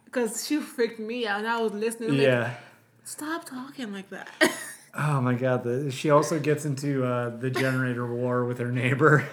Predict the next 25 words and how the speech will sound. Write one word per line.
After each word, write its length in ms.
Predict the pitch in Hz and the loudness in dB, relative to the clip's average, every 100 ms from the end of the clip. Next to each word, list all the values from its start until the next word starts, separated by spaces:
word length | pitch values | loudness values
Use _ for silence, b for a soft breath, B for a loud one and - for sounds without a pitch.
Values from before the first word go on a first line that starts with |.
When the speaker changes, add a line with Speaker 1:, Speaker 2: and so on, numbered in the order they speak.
| - | -10
Speaker 2:
<laughs> 140 | - | -2
Speaker 1:
Apparently, 400 | 285 294 330 330 | 0 4 2 2
her 120 | 269 | 0
neighbor 440 | 254 226 240 262 269 | 0 0 0 2 0
does 240 | 226 202 | 0 -4
not 480 | 214 202 208 220 220 | -2 -2 0 0 0
have 220 | 214 208 | -2 -2
a 60 | 208 | -4
silencer, 840 | - 196 190 208 247 285 285 285 - 214 | -6 -6 -6 -6 -6 -4 -2 -2 -6 -8
um, 460 | 226 208 202 202 196 | -4 -2 -4 -6 -8
in 100 | 208 | -6
his 140 | 214 | -6
generator, 640 | 208 220 208 196 202 185 190 | -6 -6 -6 -6 -6 -6 -4
Speaker 2:
Yeah. 140 | 113 | -4
Speaker 1:
but 140 | 220 214 | -4 -4
she 180 | 320 | -4
does, 360 | 240 208 196 196 | -4 -4 -6 -6
so 160 | 233 220 | -4 -4
she, 180 | - - | -6 -12
it 120 | 240 | -10
keeps 160 | 254 240 | -8 -4
her 60 | |
up 140 | 226 226 | -6 -6
at 120 | 190 | -8
night. 320 | 208 185 - | -10 -10 -14